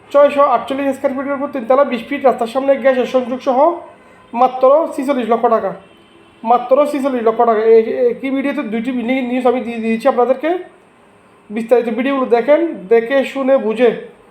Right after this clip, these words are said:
অক্সিজেনের অফিসের অধীনে এই বিল্ডিং কালেকশনগুলো বিক্রি করা হবে। আমরা সবসময় চেষ্টা করি পরিষ্কার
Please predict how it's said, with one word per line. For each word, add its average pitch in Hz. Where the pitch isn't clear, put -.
অক্সিজেনের 269
অফিসের 247
অধীনে 247
এই 220
বিল্ডিং 233
কালেকশনগুলো 247
বিক্রি 208
করা 226
হবে। 302
আমরা 233
সবসময় 262
চেষ্টা 233
করি 254
পরিষ্কার 240